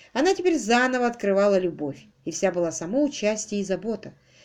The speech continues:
несмотря на внешнюю показную сдержанность. Они вели себя очень осторожно, но в Пикаксе нельзя было утаить секретов, и все знали о библиотекарше и наследнике Клингеншоинов, так же, как о художнице по интерьерам.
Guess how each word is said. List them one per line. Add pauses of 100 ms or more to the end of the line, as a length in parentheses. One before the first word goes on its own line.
(140)
несмотря
на
внешнюю
показную
сдержанность. (520)
Они
вели
себя
очень
осторожно, (340)
но
в
Пикаксе
нельзя
было
утаить
секретов, (500)
и
все
знали (260)
о
библиотекарше (280)
и
наследнике
Клингеншоинов, (560)
так
же,
как
о
художнице
по
интерьерам.